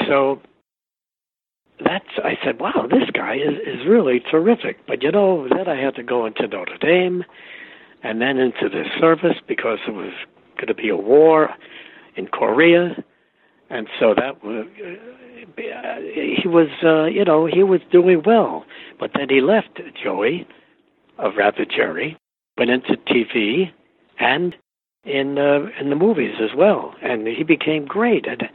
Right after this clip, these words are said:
I've loved him all these years. And finally, I, I met a guy that was doing his, uh, his, uh, his story. His, he, he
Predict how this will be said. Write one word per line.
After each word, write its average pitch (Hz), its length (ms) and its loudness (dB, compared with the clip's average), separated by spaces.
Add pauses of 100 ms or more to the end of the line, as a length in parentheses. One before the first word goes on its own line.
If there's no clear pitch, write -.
(600)
I've 202 260 2
loved 143 320 0
him - 100 -10
all 160 320 4
these 139 320 0
years. 107 360 2 (120)
And - 140 -12 (720)
finally, 156 360 4
I, 117 300 2
I 117 200 -4
met 135 240 0
a 170 40 -2
guy 143 400 0
that 101 160 -6
was 101 200 -6 (260)
doing 143 320 2
his, 110 220 -4 (180)
uh, 107 220 -2 (640)
his, - 200 -8 (140)
uh, 107 260 -6 (1160)
his - 180 -14 (140)
story. 135 300 0
His, 107 180 -6 (560)
he, - 280 -6
he 180 60 2